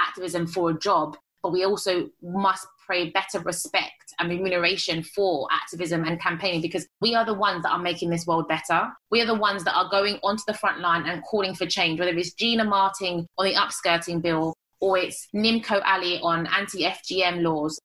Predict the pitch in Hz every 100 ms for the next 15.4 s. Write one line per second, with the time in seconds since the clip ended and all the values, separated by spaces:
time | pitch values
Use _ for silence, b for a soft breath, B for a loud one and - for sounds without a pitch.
0 | _ - 208 220 220 226 220 202 196 -
1 | 180 170 175 170 165 175 196 175 170 151
2 | 190 196 196 - - - 190 185 175 170
3 | 151 202 170 196 - 151 151 - 170 170
4 | 170 - - 202 160 156 165 _ _ -
5 | 185 - 202 196 196 180 170 185 185 175
6 | 277 190 170 165 175 175 - 175 175 -
7 | 170 - 254 220 220 B 240 277 277 302
8 | 302 262 262 262 254 202 156 - 202 -
9 | - 247 202 196 220 185 185 - 180 180
10 | 185 180 - - 214 - 185 165 - -
11 | _ - 269 226 214 202 - - - _
12 | - 196 185 185 170 170 196 196 190 -
13 | 185 185 175 180 190 175 170 - 185 180
14 | 170 180 175 175 170 170 170 - 175 170
15 | 160 170 170 170